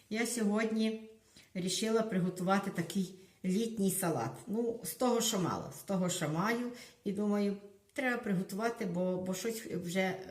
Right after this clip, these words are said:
літо і щось такого хочеться, що вже навіть не знаєш, що би то приготувати. Ну, я вже тут на-, на-, нарізала ті інгредієнти і вам покажу. Приготуємо з вами разом. Ну, якось так, якось так.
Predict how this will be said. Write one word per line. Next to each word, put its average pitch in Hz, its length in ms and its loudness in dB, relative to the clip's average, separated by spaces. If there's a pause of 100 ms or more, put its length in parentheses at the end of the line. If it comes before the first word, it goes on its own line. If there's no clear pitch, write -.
(280)
літо 214 320 0
і 202 100 2
щось 196 180 -4
такого 185 360 -2
хочеться, 196 480 -6
що 175 160 -6
вже 165 140 -2
навіть 170 280 -2
не 156 60 -4
знаєш, 160 300 -2 (300)
що 175 160 -2
би 165 80 4
то 143 140 -4
приготувати. 135 500 -2 (460)
Ну, 381 200 -6
я 277 160 2
вже 247 140 0
тут 254 300 -6 (280)
на-, 202 400 0
на-, 190 340 0 (300)
нарізала 214 480 0
ті 214 420 0 (100)
інгредієнти 202 1000 4 (300)
і 262 320 0
вам 202 200 0
покажу. - 420 -4 (100)
Приготуємо 185 640 0
з 156 60 -4
вами 143 260 -4
разом. - 300 -4 (1500)
Ну, 285 160 0
якось 262 300 2
так, 139 280 -2 (240)
якось 208 260 0
так. - 200 -6